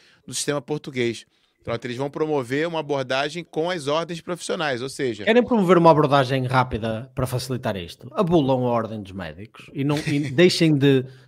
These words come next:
Speaker 2: deixem de legitimar estatalmente uma ordem que limita e coloca uma barreira à entrada de novos profissionais no sistema de, de, de saúde e nós vamos ter muito mais rapidamente jovens médicos e de forma muito mais facilitada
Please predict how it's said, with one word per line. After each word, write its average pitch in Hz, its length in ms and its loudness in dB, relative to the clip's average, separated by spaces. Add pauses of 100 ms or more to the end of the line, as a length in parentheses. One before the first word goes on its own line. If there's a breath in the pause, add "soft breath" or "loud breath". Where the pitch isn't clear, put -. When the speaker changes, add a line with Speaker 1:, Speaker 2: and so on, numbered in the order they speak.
(120)
Speaker 2:
deixem 151 540 6
de 131 420 2
legitimar 151 1200 0
estatalmente 139 1120 -2
uma 165 180 4
ordem 135 520 2 (280 soft breath)
que 180 80 2
limita 190 800 8
e 156 120 -4
coloca 156 400 -4
uma 151 120 -2
barreira 135 720 0 (180 soft breath)
à 147 80 -2
entrada 165 360 0
de 147 40 -12
novos 156 200 -4
profissionais 139 580 -8
no 139 100 -10
sistema 127 380 -8
de, 117 220 -8
de, 113 300 -12
de 104 60 -18
saúde 107 440 -10 (260 soft breath)
e 151 60 -4
nós 170 120 2
vamos 180 180 0
ter 139 220 0
muito 175 280 0
mais 165 160 -2
rapidamente 151 560 -6
jovens 180 240 -8
médicos 180 460 -10 (220 soft breath)
e 147 120 0
de - 80 -14
forma 156 240 0
muito 185 200 -2
mais 190 160 -6
facilitada 165 680 -6